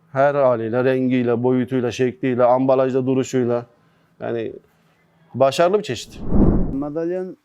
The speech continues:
Speaker 2: çeşidimiz bu sene ilk yılı olmasına rağmen, e,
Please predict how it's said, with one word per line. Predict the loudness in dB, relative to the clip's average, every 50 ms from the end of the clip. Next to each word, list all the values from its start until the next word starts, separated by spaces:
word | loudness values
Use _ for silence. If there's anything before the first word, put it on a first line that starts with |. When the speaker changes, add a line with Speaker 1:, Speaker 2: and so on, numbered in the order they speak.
| -20 _
Speaker 2:
çeşidimiz | -8 -8 -8 -8 -8 -8 -8 -8 -8 -10 -10
bu | -14 -14
sene | -8 -8 -8 -6 -4 -6
ilk | -6 -6 _ -8
yılı | -6 -6 -6
olmasına | -6 -6 -6 -8 -8 -8 -10 -10 -10 -12 -10 -10 -10 -10
rağmen, | -8 -8 -8 -8 -8 -8 -8 -8 -10 -12 -14
e, | -14 -12 -12 -12 -12 -12 -12 -12 -12 -12 -14 -16